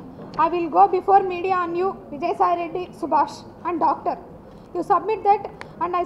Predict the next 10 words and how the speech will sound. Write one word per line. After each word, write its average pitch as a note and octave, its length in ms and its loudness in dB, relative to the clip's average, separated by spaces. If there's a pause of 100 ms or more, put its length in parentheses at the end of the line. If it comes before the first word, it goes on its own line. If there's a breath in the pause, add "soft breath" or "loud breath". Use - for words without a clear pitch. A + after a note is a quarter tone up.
submit F4+ 320 -4
this F#4+ 200 -2
to G#4 140 4
your F4 120 0 (120)
office." - 360 -6
ఓకేనా? D#4 360 -2 (100)
నాకు D#4+ 220 -8
చెప్పాడు, A4+ 320 -4
నన్ను E4 220 -4
బెదిరించాడు. D#4 800 -4